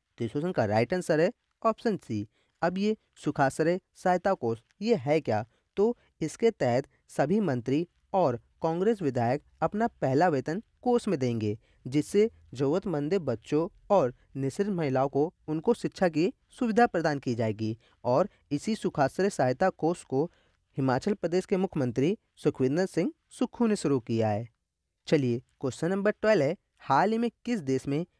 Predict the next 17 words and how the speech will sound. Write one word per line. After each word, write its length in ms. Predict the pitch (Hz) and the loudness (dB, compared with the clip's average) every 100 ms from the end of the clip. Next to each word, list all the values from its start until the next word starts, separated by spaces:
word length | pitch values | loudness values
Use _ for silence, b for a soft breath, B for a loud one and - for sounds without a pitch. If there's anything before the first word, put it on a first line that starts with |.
| _ - | _ 0
कफ 160 | 233 - | 0 0
सिरप 360 | - 127 113 _ _ | -4 -2 -4 _ _
डॉक 340 | 123 139 202 226 | -2 2 2 0
वन 120 | 220 | -4
मैक्स 300 | 165 156 - | -2 -2 -4
की 240 | - 147 185 _ _ | -6 -4 -4 _ _
अत्यधिक 360 | 151 - 151 226 | -8 -4 -4 -4
खुराक 440 | - 139 151 214 139 | -4 0 2 0 -2
लेने 280 | 127 143 | -2 -2
से 240 | 196 135 165 _ _ 135 | -2 -2 -4 _ _ -8
अठारह 360 | 131 131 196 | 2 4 4
बच्चों 320 | 190 135 147 | 2 -4 -4
की 240 | 135 131 185 _ - | -4 -4 -6 _ -8
मृत्यु 360 | 226 233 - 220 | -6 -4 -2 2
हो 140 | 143 | 2
गई 200 | 113 113 | 2 0
है? 160 | 107 104 | -2 -4